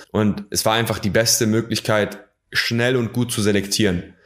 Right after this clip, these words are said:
Und natürlich wäre es fairer gewesen, einen Qualifier vorher zu haben, ne? Obwohl auch ein Qualifier mit sechshundert Leuten ist halt auch nicht möglich. Also irgendwie müssen wir ja selektieren.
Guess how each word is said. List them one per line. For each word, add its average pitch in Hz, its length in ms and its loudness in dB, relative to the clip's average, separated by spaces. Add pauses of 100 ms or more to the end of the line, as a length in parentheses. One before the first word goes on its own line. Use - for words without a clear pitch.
(140)
Und 117 240 0
natürlich 120 480 0
wäre 113 240 2
es 104 240 2
fairer 113 320 0
gewesen, 107 500 0
einen 107 140 -2
Qualifier 113 540 0
vorher 104 340 0
zu 101 160 -2
haben, 131 340 0
ne? 127 220 0
Obwohl 101 260 0
auch 110 180 -2
ein 110 60 -2
Qualifier 120 540 0
mit 104 160 -2
sechshundert 110 400 0
Leuten 107 280 0
ist 104 120 -2
halt 107 160 -2
auch 123 120 2
nicht 117 180 -2
möglich. - 400 -4
Also 104 220 2
irgendwie 143 360 0
müssen 139 340 0
wir 113 80 2
ja 104 140 2
selektieren. - 640 -2